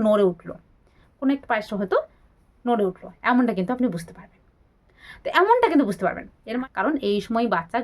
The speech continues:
ঘুষি লাথি মারতে পারে না, অনেকটাই ছোট থাকে। সেক্ষেত্রে এই সময় বাচ্চা যখন এ পাশ থেকে ও পাশে হবে, সেটাই কিন্তু আপনি নড়াচড়া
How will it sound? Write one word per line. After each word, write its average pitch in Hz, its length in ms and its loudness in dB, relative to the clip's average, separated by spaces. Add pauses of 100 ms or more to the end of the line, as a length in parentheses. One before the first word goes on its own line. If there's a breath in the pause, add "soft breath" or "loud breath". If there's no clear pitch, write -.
ঘুষি 214 220 -6
লাথি 185 280 -2
মারতে 170 300 -4
পারে 240 260 2
না, 339 60 4 (460 loud breath)
অনেকটাই 466 420 4
ছোট 247 200 -2
থাকে। - 300 -10 (540)
সেক্ষেত্রে 214 420 -4
এই 185 180 0
সময় 262 240 0
বাচ্চা 202 320 0
যখন 226 260 -2 (100)
এ - 40 0
পাশ 415 280 0
থেকে 370 140 2 (100)
ও 240 80 6 (100)
পাশে 381 320 4
হবে, 202 220 0 (760 soft breath)
সেটাই 196 300 -2
কিন্তু 175 180 -4
আপনি 226 220 -2
নড়াচড়া 170 320 -2